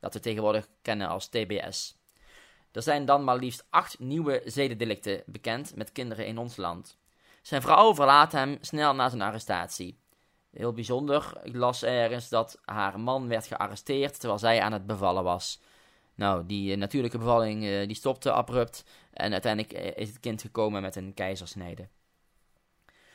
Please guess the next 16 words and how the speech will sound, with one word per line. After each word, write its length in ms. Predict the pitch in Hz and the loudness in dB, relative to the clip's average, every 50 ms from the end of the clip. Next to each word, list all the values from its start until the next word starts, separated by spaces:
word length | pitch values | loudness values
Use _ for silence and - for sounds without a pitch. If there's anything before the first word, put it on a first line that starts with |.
| _ _ _ _ _ _ _ - | _ _ _ _ _ _ _ -4
In 120 | - 220 | -2 -2
de 80 | 220 185 | 0 0
gevangenis 580 | 196 190 214 214 214 196 185 175 175 175 - - | 4 6 6 6 6 4 2 2 0 0 -2 -8
gedraagt 500 | 143 - 143 131 131 147 143 139 131 - | -6 -6 -6 -4 0 0 0 0 0 -2
Michel 380 | 127 139 131 - 135 120 117 113 | -8 -8 -6 -4 0 0 0 0
zich 160 | 120 117 - | -2 -6 -6
voorbeeldig 680 | - 113 110 101 110 107 101 98 92 95 92 - - - | -4 -4 -4 -2 -2 -2 -2 -2 -2 -4 -6 -8 -14 -10
en 340 | - 104 113 113 107 104 104 | -6 -4 -4 -4 -4 -4 -2
na 320 | 110 110 110 113 - - | -2 0 2 0 0 0
een, 260 | 107 107 101 92 90 | -4 -6 -6 -6 -8
eh, 340 | 71 95 95 90 90 92 92 | -6 -4 -4 -2 -4 -4 -4
handtekening 840 | 104 123 139 131 - - 131 127 123 - 127 117 117 120 120 117 - - | -4 -4 -6 -6 -4 -4 -4 -4 -4 -6 -8 -8 -6 -6 -8 -8 -10 -10
van 220 | 101 107 104 101 | -8 -8 -8 -6
een, 200 | 101 98 98 95 | -6 -8 -6 -6
eh, 500 | 98 95 92 92 90 90 90 92 92 95 | -6 -4 -4 -4 -4 -4 -4 -4 -4 -4
eh, 60 | 95 | -6